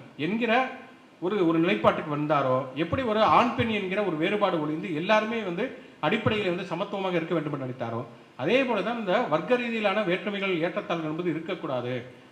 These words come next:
சமமாக இருக்க வேண்டும் என்கிற அடிப்படையில் தான் அவர் சமதர்மம் என்கிற ஒரு விஷயத்தையுமே அவர் முன்வைத்தார் என்பதை நாம் பார்க்கிறோம். இன்னும் சொல்லப்போனால் சிங்காரவேலர் இந்த இயக்கத்துக்கு வந்ததுக்கு பிறகுதான் பெரியார் அந்த நிலைப்பாட்டுக்கு வந்தார் என்பதையுமே எஸ் வி ஆர் அந்த புத்தகத்துல, சுயமரியாதை சமதர்மம் புத்தகத்துல மறுக்கிறார். அதற்கு முன்பு இருந்தே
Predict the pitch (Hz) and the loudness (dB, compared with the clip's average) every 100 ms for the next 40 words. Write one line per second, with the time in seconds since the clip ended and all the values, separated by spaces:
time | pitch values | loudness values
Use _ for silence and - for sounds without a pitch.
0 | - 170 220 254 247 196 196 175 165 147 | -4 2 4 4 4 0 -2 -2 -2 -4
1 | 143 139 175 156 139 247 254 - 165 226 | -4 -6 -6 -8 -6 -6 -6 -2 0 0
2 | 220 190 151 113 - - 151 165 170 143 | 0 -2 -4 -6 -18 -10 -6 -2 0 0
3 | 139 160 151 143 196 139 120 104 110 127 | -2 -4 -2 -2 0 0 -2 -4 -8 -4
4 | 156 151 156 123 120 151 131 104 113 107 | -2 0 -2 -2 -4 -6 -8 -10 -10 -12
5 | - 98 - - - - - - - - | -12 -18 -20 -20 -20 -20 -20 -20 -20 -20
6 | - - - 269 320 269 196 180 220 233 | -20 -16 0 2 4 4 2 2 2 2
7 | - 226 269 269 233 214 185 185 226 - | -4 0 2 4 2 0 0 -2 -4 0
8 | 160 214 254 233 233 208 196 202 185 190 | 2 2 0 0 -4 -2 -2 -2 -2 -2
9 | 180 156 175 175 180 170 147 143 170 185 | -2 0 2 4 2 0 0 2 4 2
10 | 151 175 190 170 151 240 233 139 156 - | 2 -2 -2 -4 -2 -2 -4 -4 -4 -2
11 | 220 202 208 156 151 170 160 160 170 180 | 0 2 2 -2 -4 -4 -4 -4 -2 0
12 | 180 160 139 143 131 123 - 127 131 175 | 2 0 -2 -6 -8 -8 -8 -8 -4 -2
13 | 131 156 143 117 151 226 247 226 240 240 | -2 -2 -4 -4 -4 -4 -4 -4 -2 -4
14 | 202 | -2